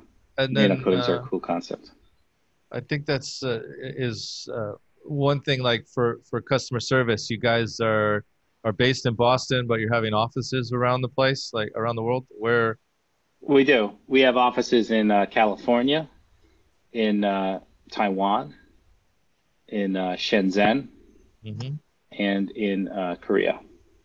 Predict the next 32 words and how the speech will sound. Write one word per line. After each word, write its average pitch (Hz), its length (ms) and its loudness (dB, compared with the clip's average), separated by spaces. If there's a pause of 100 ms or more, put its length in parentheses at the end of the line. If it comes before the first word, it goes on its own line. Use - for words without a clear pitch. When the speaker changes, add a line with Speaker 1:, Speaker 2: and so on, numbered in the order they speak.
(400)
Speaker 1:
Okay. 120 240 -8 (480)
Speaker 2:
And 95 240 2
we 98 40 6
also 98 260 4
have 92 100 0
some, 95 240 0 (100)
uh, 92 200 0
partner 98 480 2
reps 98 460 0
in, 92 260 -2
uh, 90 40 -4
Europe. 87 500 0 (200)
And, 87 220 -10
uh, 85 100 -8
we're 90 120 -2
planning 110 340 4
to 104 80 4
expand, 95 520 0 (220)
uh, 98 120 -6
next 95 300 0
year 95 120 2
into 90 200 -4
Europe 92 260 4
and 90 100 -2
Japan 107 340 0
directly. 120 520 2
So - 280 -14 (480)
Speaker 1:
Okay. 123 420 -10
Speaker 2:
and, - 100 -10
uh, 87 140 -12
I - 380 -20
think - 140 -20